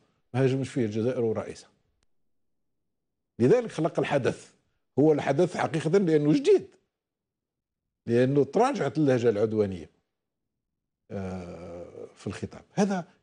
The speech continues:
هذا مهم. ثالثا، أكرر، ما تنجمش تطلب من الجزائر أنها تغير الموقف تاعها من القضية تاع الصحراء. يعني تطلب الجزائر أنها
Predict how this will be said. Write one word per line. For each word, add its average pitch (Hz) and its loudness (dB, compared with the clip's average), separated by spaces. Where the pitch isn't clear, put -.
هذا 170 -2
مهم. 123 -4
ثالثا، 202 2
أكرر، 139 -4
ما 135 0
تنجمش 170 -4
تطلب 170 -4
من 113 -4
الجزائر 160 -4
أنها 139 -6
تغير 202 0
الموقف 151 -4
تاعها 254 -10
من 139 -10
القضية 120 -8
تاع 110 -14
الصحراء. 110 -20
يعني 113 -2
تطلب 220 0
الجزائر 180 0
أنها 180 -2